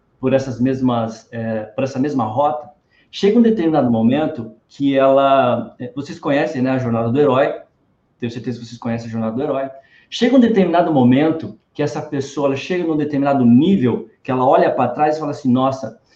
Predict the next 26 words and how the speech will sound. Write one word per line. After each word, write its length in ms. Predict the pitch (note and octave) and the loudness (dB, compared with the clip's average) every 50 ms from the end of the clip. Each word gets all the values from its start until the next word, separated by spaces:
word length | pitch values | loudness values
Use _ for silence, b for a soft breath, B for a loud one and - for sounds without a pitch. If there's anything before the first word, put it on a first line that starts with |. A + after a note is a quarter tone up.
| _ _ _ _ _ _ | _ _ _ _ _ _
quanta 460 | - - F#3 A3+ A#3 - C#4 A#3 G#3 | -2 0 2 4 2 2 2 -2 -2
coisa 580 | - - D3 D#3 E3+ F#3+ F#3 F#3 G3 G3 - - - | -2 -2 0 0 0 0 0 -2 -4 -6 -6 -8 -8
eu 400 | C3+ C#3 D3 D#3 D3+ D3+ - _ _ _ _ | -4 -2 -2 -2 -2 -4 -8 _ _ _ _
fiz 680 | _ _ - - D#3 F3+ F#3+ - - - - _ _ _ _ _ _ _ _ _ _ _ _ _ _ _ _ | _ _ -4 -4 -2 -2 -2 -6 -10 -16 -20 _ _ _ _ _ _ _ _ _ _ _ _ _ _ _ _
que 160 | - - D3+ | -2 2 4
eu 100 | D#3 D3+ | 4 4
não 180 | D3+ D3+ D3+ D3+ | 4 2 0 -2
fazia 300 | C#3+ C3 C3 C3 B2+ A#2+ | -2 -2 0 0 0 0
antes, 440 | B2 B2 - - - - - _ _ _ _ _ | -2 -4 -6 -10 -16 -20 -20 _ _ _ _ _
quanta 360 | - - G3+ A#3 A3+ A3+ A#3 A3 | -4 -2 0 0 0 0 -2 -4
coisa 400 | - - G3 G3 G3 F#3+ F#3+ F#3 | -2 0 2 2 2 2 2 0
eu 200 | F#3 F#3 F3+ F3+ | 0 0 -2 -2
conquistei 800 | - - F#3+ G3 F#3+ F#3 - - - F3 E3 E3+ G3 G3 - - _ _ _ _ | 0 0 0 0 0 -2 -8 -8 -8 -8 -6 -6 -6 -6 -8 -12 _ _ _ _
que 160 | _ - D3 D3 | _ -4 -2 -2
eu 100 | D3+ D3 | 0 0
não 180 | D#3 E3+ F#3+ | 0 0 0
conquistava 580 | - F#3 F3 E3 E3 - - D#3 D3 D3 D#3 C#3 | 0 -2 -4 -4 -6 -8 -4 -2 0 0 2 2
antes." 580 | B2+ B2+ C3 C#3+ D#3 - - - - _ _ _ _ _ _ _ _ _ _ _ _ _ _ _ _ _ _ _ - | 0 0 0 -2 -4 -8 -14 -20 -20 _ _ _ _ _ _ _ _ _ _ _ _ _ _ _ _ _ _ _ 0
Então, 760 | A3+ A3+ A3 - - G#3 G#3 G#3 A3+ A3+ A3+ A3 - - - _ _ - - - _ _ _ _ _ _ _ _ _ _ - | 2 4 4 4 2 2 2 4 4 4 2 0 -6 -14 -20 _ _ -14 -14 -14 _ _ _ _ _ _ _ _ _ _ 2
ela 180 | F#3 G3 G3 | 2 2 4
começa 260 | G3 F#3+ G3 G3 G3 - | 2 2 0 0 -2 -2
a 40 | |
pensar 260 | - F#3+ F#3+ - G3 F#3+ | -2 -2 -2 -2 -2 -4
assim, 440 | - - - B2+ A2+ A2+ - - - _ | -4 -2 -4 -4 -4 -4 -8 -14 -20 _
"Se 380 | - - - - C#4 D#4+ E4 | -20 -6 2 4 6 6 6
eu, 520 | A#3+ F#3+ E3 C#3+ B2 A2+ - - - - | 6 6 6 4 4 2 0 -4 -10 -14